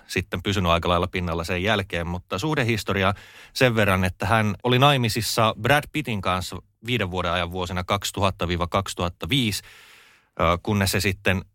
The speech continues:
erosi, kun Angelina Jolie alkoi seukkaamaan Bradi-, Bradin kanssa. Sitten myöhemmin niin Aniston meni naimisiin Justin Theroon kanssa, mutta tämäkin avioliitto,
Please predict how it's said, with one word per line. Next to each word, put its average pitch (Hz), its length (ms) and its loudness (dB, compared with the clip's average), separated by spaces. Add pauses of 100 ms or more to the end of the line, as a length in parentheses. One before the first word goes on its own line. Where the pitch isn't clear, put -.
erosi, 107 360 2
kun 90 320 -2 (180)
Angelina 101 420 2 (100)
Jolie 98 360 4 (340)
alkoi 87 380 2 (160)
seukkaamaan 87 720 2
Bradi-, 104 480 0
Bradin 113 420 2
kanssa. 98 520 0 (500)
Sitten 156 280 4
myöhemmin 143 680 4
niin 95 240 2 (380)
Aniston 101 520 2
meni 98 260 0 (120)
naimisiin 101 680 0 (240)
Justin 101 400 2
Theroon 113 540 4
kanssa, 87 500 2
mutta 98 220 0
tämäkin 101 360 2
avioliitto, 92 640 2